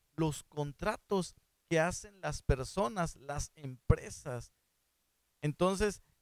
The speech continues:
caemos que los contratos que se hacen, los pactos que se hacen entre personas cambian, tienden a cambiar. Sin embargo,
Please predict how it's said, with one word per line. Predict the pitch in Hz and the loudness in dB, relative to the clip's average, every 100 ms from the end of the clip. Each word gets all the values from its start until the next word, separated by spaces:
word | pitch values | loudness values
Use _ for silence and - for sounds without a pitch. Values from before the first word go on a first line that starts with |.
| _ _ _ | _ _ _
caemos | 170 160 180 208 233 - | 2 2 2 -2 -4 -4
que | - 175 151 - | -2 0 0 2
los | 165 165 - | 4 4 2
contratos | 156 151 - 180 - 247 220 | -2 -2 2 0 2 -4 -4
que | 202 | -2
se | 180 175 | -2 -4
hacen, | 170 254 - 175 170 | -10 -8 -8 -8 -4
los | 151 - | -2 -2
pactos | - 190 - 233 220 | 0 -2 -2 -6 -6
que | 190 | -4
se | 180 175 | -4 -2
hacen | 190 - 170 156 175 | -2 -4 -8 -8 -2
entre | 165 156 151 | -2 -2 -6
personas | - 139 139 208 262 294 - _ _ _ _ _ _ | -2 -2 -2 -6 -6 -10 -20 _ _ _ _ _ _
cambian, | 170 180 180 147 135 120 123 - | -4 -2 -2 -2 -4 -6 -10 -20
tienden | _ 196 202 196 | _ -6 -4 -4
a | 170 | -6
cambiar. | - 139 135 139 135 117 - _ _ _ _ _ _ _ | -6 -10 -10 -4 -2 -2 -6 _ _ _ _ _ _ _
Sin | 175 160 | 2 2
embargo, | 139 139 170 196 196 208 | -4 -2 -2 0 -4 -6